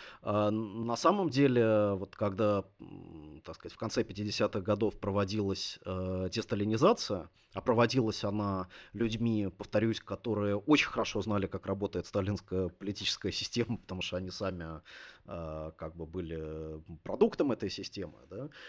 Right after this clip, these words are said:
А вот в, м, решениях двадцатого съезда там же очень, э, ясно говорится о о том, что, э, и все, э, положительные, и все отрицательные моменты в прошедшей эпохе,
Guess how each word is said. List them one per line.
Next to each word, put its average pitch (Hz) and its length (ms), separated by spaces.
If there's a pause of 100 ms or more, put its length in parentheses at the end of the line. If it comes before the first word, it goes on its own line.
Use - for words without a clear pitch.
(300)
А 104 500
вот 107 300
в, 107 320 (420)
м, 104 480
решениях 120 440
двадцатого 117 480
съезда 180 420
там 110 200
же 113 180
очень, 117 540
э, 113 380
ясно 165 380
говорится 117 560
о 110 420 (460)
о 107 140
том, 185 340
что, 139 580
э, 113 200 (120)
и 160 160
все, 123 680
э, 101 260
положительные, 127 800
и 131 180
все 127 440
отрицательные 113 840
моменты 104 600
в 95 320
прошедшей 117 520
эпохе, 123 460